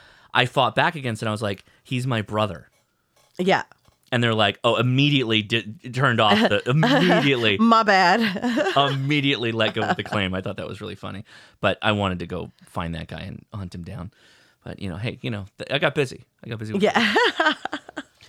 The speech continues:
Speaker 1: All right, well, we're
Speaker 2: What,
Speaker 1: leaving
Speaker 2: what
Speaker 1: the
Speaker 2: are you going to do for, uh, Ben's video project?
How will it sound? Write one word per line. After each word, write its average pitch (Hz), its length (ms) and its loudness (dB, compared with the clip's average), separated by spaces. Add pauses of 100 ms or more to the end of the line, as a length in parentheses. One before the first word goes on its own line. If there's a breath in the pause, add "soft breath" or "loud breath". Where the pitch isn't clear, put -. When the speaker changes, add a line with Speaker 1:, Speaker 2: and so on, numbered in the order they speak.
(360 soft breath)
Speaker 1:
All - 80 2
right, 208 160 2
well, 170 180 0 (120)
we're 151 120 2
Speaker 2:
What, 156 80 2
Speaker 1:
leaving 185 320 0
Speaker 2:
what 220 240 2
Speaker 1:
the 185 60 0
Speaker 2:
are 214 160 4
you 240 260 2
going 151 320 -2
to 160 120 -8
do 139 280 -4
for, 131 560 -8
uh, 123 380 -8
Ben's 135 580 -6
video 127 440 -6
project? 117 640 -14